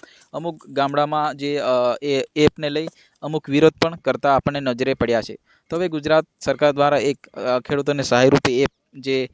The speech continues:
અ, કૃષિ પ્રગતિ એપ એમ જાહેર કરી છે, પરંતુ અમુક ગામડામાં જે, અ, ખેડૂતોને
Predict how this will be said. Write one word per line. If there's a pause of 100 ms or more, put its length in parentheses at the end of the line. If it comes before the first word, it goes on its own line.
(220)
અ, (400)
કૃષિ
પ્રગતિ
એપ (200)
એમ
જાહેર
કરી
છે,
પરંતુ
અમુક
ગામડામાં (380)
જે,
અ,
ખેડૂતોને